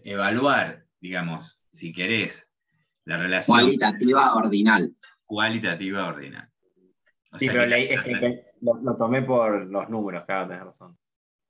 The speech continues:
Speaker 1: ¿Cómo la uso? Una cosa es la variable, cómo se puede medir. Y ahí está, cuantitativa, cuant-, continua, ordinal, nominal, etcétera. Y otra cosa es cómo la voy a utilizar yo para hacer la estadística.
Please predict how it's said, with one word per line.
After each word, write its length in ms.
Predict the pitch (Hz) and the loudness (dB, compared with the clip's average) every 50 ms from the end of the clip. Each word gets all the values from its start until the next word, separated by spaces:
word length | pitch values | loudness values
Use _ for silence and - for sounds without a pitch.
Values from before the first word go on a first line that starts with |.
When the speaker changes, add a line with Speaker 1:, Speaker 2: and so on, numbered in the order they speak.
| _ _ _ _ _ _ _ _ _ _ _ _ _ - - - - - - - - - _ _ _ _ _ _ _ _ _ _ _ _ _ _ _ _ _ _ _ _ _ _ _ - - - _ _ _ _ _ _ _ _ _ _ - | _ _ _ _ _ _ _ _ _ _ _ _ _ -20 -20 -20 -20 -20 -20 -20 -20 -20 _ _ _ _ _ _ _ _ _ _ _ _ _ _ _ _ _ _ _ _ _ _ _ -20 -20 -20 _ _ _ _ _ _ _ _ _ _ -4
Speaker 1:
¿Cómo 360 | - 185 214 226 220 202 165 | 0 2 2 4 4 2 2
la 200 | 143 127 117 127 | 2 2 4 4
uso? 440 | 156 196 214 - - - - 139 139 | 2 2 0 -4 -6 -6 -6 -6 -6
Una 260 | 160 190 196 185 180 | -4 -2 -2 -2 0
cosa 260 | 233 240 233 - 208 | -2 -2 -2 -2 -4
es 60 | 160 | -2
la 140 | 143 127 110 | 0 0 0
variable, 760 | 110 110 107 107 120 131 139 151 156 151 147 160 160 156 - | 0 0 0 0 0 0 0 0 -2 -2 -4 -6 -6 -8 -10
cómo 220 | - 127 127 123 120 | -10 -10 -8 -6 -6
se 180 | 120 - 107 | -6 -8 -10
puede 300 | - - 101 101 98 95 | -10 -8 -6 -4 -4 -4
medir. 460 | 90 85 80 80 76 67 65 - _ _ _ _ _ _ _ _ _ _ _ _ - | -4 -4 -6 -6 -8 -10 -14 -16 _ _ _ _ _ _ _ _ _ _ _ _ -12
Y 60 | 82 | -8
ahí 140 | 92 98 104 | -6 -6 -6
está, 380 | 98 - - 87 73 - - | -6 -6 -6 -6 -6 -6 -8
cuantitativa, 1000 | _ - 78 78 80 80 78 82 78 80 78 73 - 85 82 80 80 78 73 - - | _ -12 -10 -8 -8 -8 -10 -12 -10 -10 -10 -10 -8 -6 -6 -4 -4 -6 -8 -10 -12
cuant-, 320 | - 71 69 69 67 - | -16 -14 -14 -14 -18 -18
continua, 1000 | - 76 80 82 82 - 110 107 101 95 87 82 82 80 76 76 73 73 - _ _ _ _ _ _ _ _ _ - - _ | -16 -12 -12 -10 -6 -4 -4 -2 -2 -2 -4 -6 -8 -10 -10 -12 -14 -14 -18 _ _ _ _ _ _ _ _ _ -20 -20 _
ordinal, 880 | - 85 85 78 78 78 78 85 98 107 107 101 90 82 80 78 76 76 | -16 -14 -14 -12 -10 -8 -8 -4 -2 -2 0 0 0 -2 -4 -8 -10 -12
nominal, 880 | 76 78 78 71 73 73 73 76 78 87 101 101 95 87 82 80 76 76 | -14 -12 -12 -12 -12 -12 -12 -10 -8 -4 -2 -2 -2 -2 -2 -4 -6 -8
etcétera. 560 | 76 - - - - 67 - _ - - 95 | -10 -12 -14 -18 -18 -18 -18 _ -16 -8 -4
Y 60 | 135 | -4
otra 240 | 165 175 220 214 196 | -2 0 0 0 0
cosa 200 | 202 202 196 175 | -2 -2 -4 -4
es 80 | - | -6
cómo 280 | - - 170 175 170 165 | -4 -4 -2 -2 0 0
la 140 | 147 135 127 | 0 0 0
voy 180 | 123 143 151 | 0 0 0
a 60 | 156 139 | 0 -2
utilizar 580 | 135 120 - 120 110 110 110 110 - 139 131 | -4 -4 -6 -6 -6 -6 -6 -8 -6 -8 -8
yo 220 | 127 - 165 151 - | -8 -6 -8 -6 -6
para 140 | 135 110 | -6 -6
hacer 180 | 101 - - 110 | -6 -8 -8 -8
la 80 | 107 101 | -8 -8
estadística. 840 | 101 - - 71 71 73 - _ _ - - - _ - - _ | -10 -10 -12 -12 -12 -12 -18 _ _ -20 -20 -20 _ -20 -20 _